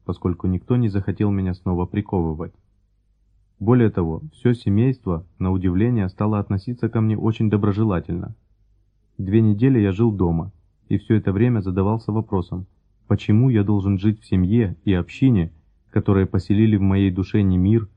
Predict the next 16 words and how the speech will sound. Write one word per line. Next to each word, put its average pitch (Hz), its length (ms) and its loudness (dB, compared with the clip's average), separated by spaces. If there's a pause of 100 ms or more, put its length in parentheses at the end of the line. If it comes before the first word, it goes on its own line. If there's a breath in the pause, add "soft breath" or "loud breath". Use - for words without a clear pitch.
(180)
а 101 120 -4
страх. 82 480 -4 (960)
В 98 80 0
итоге 95 320 0
созрело 90 440 -2
решение 104 580 -2 (240)
убежать 87 520 0
из 92 120 -2
дома. 85 420 -2 (1500)
Однажды 98 460 2
после 104 340 2
обеда 107 380 4
я 95 160 2
посмотрел 101 520 0
на 95 120 2
маму, 113 440 2